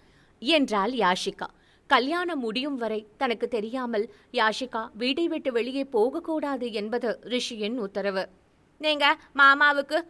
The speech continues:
ஃபோன் பண்ணி கொடுங்க யாஷிமா, நான் மாமா கிட்ட பேசுறேன்," என்று கனிஷ்கா கூற, உடனே தன் அண்ணனுக்கு கால் செய்து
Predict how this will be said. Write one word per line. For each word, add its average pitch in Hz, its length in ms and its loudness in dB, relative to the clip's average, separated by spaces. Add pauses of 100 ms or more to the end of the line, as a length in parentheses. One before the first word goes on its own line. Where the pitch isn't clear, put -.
(160)
ஃபோன் 320 280 4
பண்ணி 339 220 0
கொடுங்க 302 360 -2
யாஷிமா, 277 760 2 (220)
நான் 233 320 4
மாமா 269 320 4
கிட்ட 269 320 -2
பேசுறேன்," 262 600 2 (440)
என்று 254 520 0
கனிஷ்கா 247 480 -2
கூற, 240 440 -2 (200)
உடனே 254 360 2
தன் 285 220 0
அண்ணனுக்கு 240 460 0
கால் 208 260 2
செய்து 226 520 0